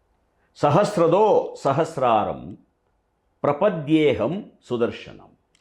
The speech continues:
ಈ ಮಂತ್ರವನ್ನ ದಯವಿಟ್ಟು ಮಕ್ಕಳು ದೊಡ್ಡವರಾದಿಯಾಗಿ ಪಠಿಸಬಹುದು. ಮುಂದಿನ ಏನು ಇಲ್ಲಿ ನಿಮ್ಮ ಮುಂದೆ ಕಾಣ್ತಾ ಇದೆ ಫಲಕ, ಆ ವಿಚಾರಕ್ಕೆ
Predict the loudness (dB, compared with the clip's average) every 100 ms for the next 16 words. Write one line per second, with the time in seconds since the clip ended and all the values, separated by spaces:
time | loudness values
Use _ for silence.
0 | _ _ _ _ _ _ _ -12 -10 -10
1 | -10 -8 -6 -6 -8 -16 _ _ _ -4
2 | -2 -2 -6 -6 -6 -8 -6 -4 -4 -6
3 | -4 -4 -2 -2 -2 -4 -4 -2 0 2
4 | 2 0 -8 -20 _ _ -4 -4 -6 -6
5 | -6 -8 -2 0 0 -2 -4 -2 0 0
6 | -2 -6 -10 _ _ _ _ _ -6 -4
7 | -4 -6 -6 -8 -10 _ _ _ _ -8
8 | -2 0 0 2 2 2 -2 -4 -4 -2
9 | -4 -4 -6 -8 -4 -2 -4 -8 -6 -4
10 | -4 -6 -8 -10 -14 -14 -18